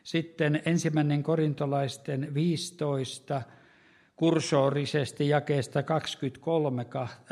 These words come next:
kahdestakymmenestä kahteenkolmeen. Mutta nytpä Kristus on noussut kuolleista esikoisena kuoloon nukkuneista.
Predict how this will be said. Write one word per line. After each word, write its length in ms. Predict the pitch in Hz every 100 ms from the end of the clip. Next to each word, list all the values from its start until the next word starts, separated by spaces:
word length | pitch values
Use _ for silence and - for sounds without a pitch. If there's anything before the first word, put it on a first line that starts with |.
| 175
kahdestakymmenestä 1120 | 175 190 160 160 - 147 165 156 143 135 - 143
kahteenkolmeen. 1300 | 143 123 - 151 139 135 156 139 135 147 160 151 143 _ - - - - - - _ _ _ -
Mutta 500 | 240 - - 226 214
nytpä 380 | 247 240 240
Kristus 600 | - 214 233 - 202 170 -
on 180 | 170 175
noussut 460 | 170 175 175 175 -
kuolleista 760 | 214 202 165 151 151 - -
esikoisena 960 | 175 233 - 190 165 143 147 - 147 143
kuoloon 580 | - 180 147 143 143 147
nukkuneista. 1120 | 160 165 - 135 127 135 123 - - -